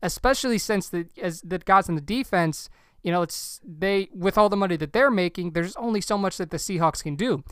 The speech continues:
So I feel like if you're the Seahawks, uh, it, Earl Thomas right there, right this year, uh, if you take a look, Earl Thomas is set to make, I believe, ten, yeah, he's making ten, <clears throat>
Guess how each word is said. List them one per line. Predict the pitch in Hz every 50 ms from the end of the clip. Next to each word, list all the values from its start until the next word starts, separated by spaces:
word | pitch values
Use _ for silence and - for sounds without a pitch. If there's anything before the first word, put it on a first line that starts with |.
| - - - - _ -
So | - - 196 190 196
I | 202 196
feel | 190 - 285 311 339 320
like | 277 240 208 - -
if | 202 185 - -
you're | 214 214
the | 196 165
Seahawks, | 147 - - 240 247 226 180 165 165 156 143 - - - - -
uh, | 170 147 147 151 - - _ -
it, | - 175 160 _ _ _ _ -
Earl | 208 208 247 254
Thomas | 247 - 214 202 202 202 185 -
right | 190 185 180 -
there, | 180 185 - _ -
right | - 165 170 180 185 -
this | 165 170 170 - -
year, | 165 165 160 160 - -
uh, | 156 151 147
if | 139
you | - 156
take | - 170 160 -
a | 156
look, | 151 151 147 151 - - - - - - - - - - -
Earl | - 196 202 214
Thomas | 202 - 202 190 190 185 190 175 - -
is | - 170 170 170 170 160
set | - - - - 196 180 -
to | -
make, | 175 170 175 -
I | 180 160
believe, | 156 165 175 165 156 - -
ten, | - - - 185 190 190 190
yeah, | 165 151 143 139
he's | 147 160 160
making | 175 185 175 - 160
ten, | - - - 240 262 - -
<clears throat> | 247 - 202 196 165 135